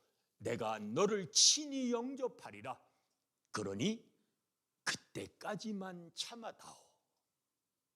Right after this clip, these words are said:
이 음성을 들은 선교사는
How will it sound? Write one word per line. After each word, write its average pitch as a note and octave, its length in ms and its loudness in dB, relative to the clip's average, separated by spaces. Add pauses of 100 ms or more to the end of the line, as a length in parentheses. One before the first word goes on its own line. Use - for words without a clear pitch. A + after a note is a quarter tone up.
(1400)
이 C#3+ 140 2
음성을 C3+ 540 -2
들은 B2 260 -4
선교사는 A#2+ 760 -10